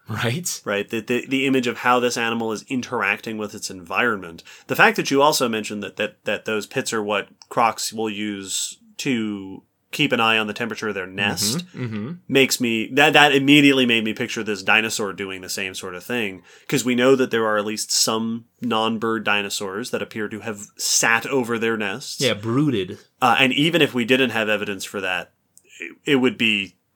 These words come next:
Speaker 2: very surprising to imagine that no dinosaurs were protective of their nest at least a little bit.
Speaker 1: I mean, the, all the archosaurs we're familiar with today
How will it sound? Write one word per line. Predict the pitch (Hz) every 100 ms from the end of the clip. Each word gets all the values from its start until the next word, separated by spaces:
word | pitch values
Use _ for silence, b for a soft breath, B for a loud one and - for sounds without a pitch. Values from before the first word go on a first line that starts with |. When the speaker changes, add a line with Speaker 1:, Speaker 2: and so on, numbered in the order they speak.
| _
Speaker 2:
very | - 143 151 143
surprising | 123 127 139 127 117 113 104
to | 117
imagine | 110 107 110
that | 110 98
no | 98 110 117 113
dinosaurs | 107 107 107 - 110 101 98
were | 101
protective | - 110 - 120 - 110
of | 104 95
their | 101
nest | 98 98 117
at | 90
least | 101 -
a | 92
little | 98 160 123
bit. | 85 73 69 110
Speaker 1:
I |
mean, | 98 104
the, | 120 123 - 127 127 -
all | 135 131 131
the | 131
archosaurs | 131 131 135 139 127
we're | 127
familiar | 117 131 131 127
with | 120 -
today | 117 143 151 101